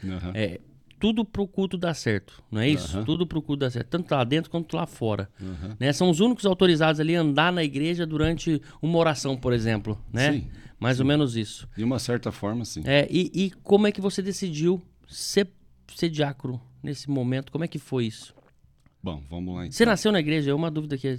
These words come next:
Speaker 2: também
Speaker 1: Não, vixe, é, a história é, não, não nasci na igreja. É, eu, eu até tento me lembrar, assim, quando foi que eu cheguei na igreja. Eu tenho algumas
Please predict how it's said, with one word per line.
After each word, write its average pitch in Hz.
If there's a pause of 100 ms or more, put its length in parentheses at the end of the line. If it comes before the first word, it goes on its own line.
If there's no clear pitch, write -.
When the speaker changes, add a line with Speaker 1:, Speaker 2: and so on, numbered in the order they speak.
Speaker 2:
também 127
Speaker 1:
Não, 98
vixe, 85
é, 87 (160)
a 82
história 85
é, 92 (380)
não, 98
não 113
nasci 107
na 101
igreja. 90 (480)
É, 90 (100)
eu, 101
eu 131
até 139
tento 151
me 139
lembrar, 104
assim, 107 (200)
quando 104
foi 107
que -
eu 101
cheguei 110
na 113
igreja. 95
Eu 107
tenho 143
algumas 120